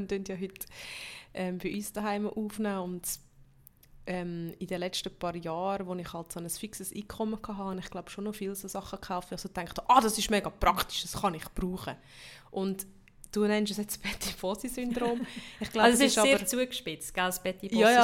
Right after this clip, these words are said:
Speaker 2: Bossi-Syndrom.
Speaker 1: das verstehe ich natürlich und ich weiss genau, was du meinst mit dem Gipfler und so. Ja, ist eigentlich wirklich dann ein bisschen krass, was man da alles für auch Bedürfnisse kreiert
Speaker 2: Mhm.
Speaker 1: und was da noch dahinter steckt. Aber ich wage ein bisschen zu behaupten, dass das auch so ein Syndrom ist, wo auch,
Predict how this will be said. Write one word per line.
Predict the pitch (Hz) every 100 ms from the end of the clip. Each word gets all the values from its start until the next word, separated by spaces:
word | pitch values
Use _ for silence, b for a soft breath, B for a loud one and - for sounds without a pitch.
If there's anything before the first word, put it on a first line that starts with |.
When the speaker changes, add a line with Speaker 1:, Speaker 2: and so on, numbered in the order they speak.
| 233
Speaker 2:
Bossi-Syndrom. | 196
Speaker 1:
das | -
verstehe | 202 - 202 240
ich |
natürlich | 233 220 202
und | 202
ich | 202
weiss | 214 196 190
genau, | 196 202
was | 214 208
du |
meinst | 208 208 208
mit | 214 214
dem | 220
Gipfler | 208 - - 196 190
und | 190 190
so. | 151 135
Ja, | 147 156 127
ist | 151 175
eigentlich | 165 175
wirklich | 175 - -
dann | 175
ein | 175
bisschen | 170
krass, | 165 - 190 -
was | 208 208
man | 208
da | 196
alles | 190 190 -
für | - -
auch | 185
Bedürfnisse | 180 190 202 220 208
kreiert | - 202 196 202 208
Speaker 2:
Mhm. | 220
Speaker 1:
und | 175 - B B B -
was | 185 -
da | 180
noch | 180
dahinter | 170 180 190 202
steckt. | - - 185 - - - B B B B
Aber | 190 202
ich | -
wage | 202 190 196
ein |
bisschen | 202 196
zu | -
behaupten, | 190 190 180 -
dass | 185 180
das | 185 -
auch | 185 180 180
so | 180 175
ein | 170
Syndrom | - - - 180 175 180 180 180
ist, | 185 180 175
wo | 175 170 165 165 -
auch, | 160 160